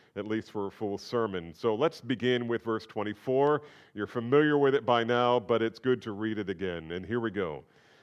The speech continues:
Colossians chapter one, verse twenty-four. "Now I rejoice in my sufferings for your sake,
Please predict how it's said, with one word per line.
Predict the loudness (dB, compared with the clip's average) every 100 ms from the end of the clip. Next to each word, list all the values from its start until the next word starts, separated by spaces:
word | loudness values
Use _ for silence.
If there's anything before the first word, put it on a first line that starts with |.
| _
Colossians | 0 6 6 4 0 0 -2
chapter | -2 0 0
one, | 0 -2 -4
verse | -2 -2 -2
twenty-four. | -6 -4 -4 -4 -2 -2
"Now | -2 -2
I | 2 4
rejoice | 4 0 2 4 6 6 4
in | -2
my | 2 0
sufferings | 0 0 0 0 -2 -2 -4
for | -2
your | 0 -4
sake, | -2 0 0 -4